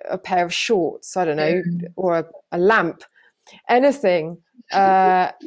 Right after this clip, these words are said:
Speaker 2: <laughs>
Speaker 1: anything that would sort of be directly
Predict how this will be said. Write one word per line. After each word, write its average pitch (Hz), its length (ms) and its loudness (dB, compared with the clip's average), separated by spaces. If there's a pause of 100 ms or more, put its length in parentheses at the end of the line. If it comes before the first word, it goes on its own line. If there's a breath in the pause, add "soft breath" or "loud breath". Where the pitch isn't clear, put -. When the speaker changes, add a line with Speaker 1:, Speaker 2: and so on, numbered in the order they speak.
(100)
Speaker 2:
<laughs> - 260 -14
Speaker 1:
anything 226 360 2
that 175 80 0
would 190 140 -2
sort 202 200 -6
of 175 60 -12
be 190 80 -4
directly 190 920 0